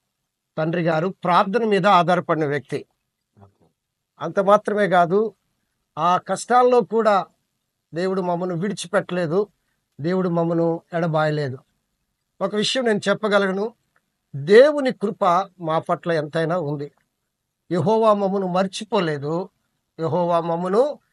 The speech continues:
Speaker 1: దీవించెను అన్న కీర్తనకారుడి యొక్క కీర్తనను మేము జ్ఞాపకం చేసుకుంటున్నాం.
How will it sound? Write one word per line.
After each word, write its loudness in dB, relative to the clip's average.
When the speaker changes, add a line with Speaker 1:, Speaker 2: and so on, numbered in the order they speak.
Speaker 1:
దీవించెను -2
అన్న -2
కీర్తనకారుడి 0
యొక్క -4
కీర్తనను -4
మేము -2
జ్ఞాపకం -2
చేసుకుంటున్నాం. -8